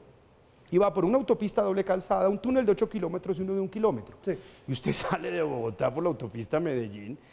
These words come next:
Speaker 1: y esa es la calle ochenta con cuarenta semáforos, una glorieta y un puente de guadua.
Speaker 2: Llena de huecos.
Speaker 1: No, viejo, es que eso es una cosa inconcebible.
Speaker 2: Doctor Lara, la migración venezolana, eso todavía no se ha resuelto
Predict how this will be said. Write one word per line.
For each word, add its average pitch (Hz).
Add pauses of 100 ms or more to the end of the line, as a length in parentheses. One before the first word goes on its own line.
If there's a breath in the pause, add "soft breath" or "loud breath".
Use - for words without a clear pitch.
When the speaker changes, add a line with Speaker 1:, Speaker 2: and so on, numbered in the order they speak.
(160 soft breath)
Speaker 1:
y 127
esa 127
es 160
la 170
calle 175
ochenta 170
con 117
cuarenta 180
semáforos, 175 (300 loud breath)
una 170
glorieta 151
y 180
un 180
puente 175
de 151
guadua. 123
Speaker 2:
Llena 139
de 151
huecos. 175
Speaker 1:
No, -
viejo, 110
es 113
que -
eso 120
es 123
una 127
cosa 123
inconcebible. 185 (280)
Speaker 2:
Doctor 185
Lara, 143 (540)
la 160
migración 160
venezolana, 147 (200)
eso 143
todavía 156
no 208
se 185
ha 170
resuelto 135